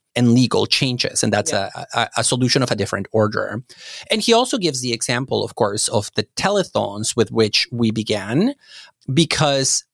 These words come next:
Speaker 1: what these telethons do, and I mentioned this a couple of minutes ago, is they disseminate an image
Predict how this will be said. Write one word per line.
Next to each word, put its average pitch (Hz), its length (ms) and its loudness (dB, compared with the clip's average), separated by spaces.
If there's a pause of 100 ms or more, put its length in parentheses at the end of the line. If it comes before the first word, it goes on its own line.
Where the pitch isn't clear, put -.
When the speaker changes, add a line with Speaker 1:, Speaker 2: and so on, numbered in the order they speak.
Speaker 1:
what 151 380 0
these 160 260 0
telethons 107 800 0
do, 131 680 2
and 113 140 0
I 110 100 2
mentioned 117 300 -4
this 107 120 -4
a 107 60 -4
couple 104 260 -4
of - 100 -2
minutes 233 360 2
ago, 107 400 -4 (320)
is 147 220 0
they 147 160 2
disseminate 135 1300 0 (380)
an 135 280 0
image 165 540 2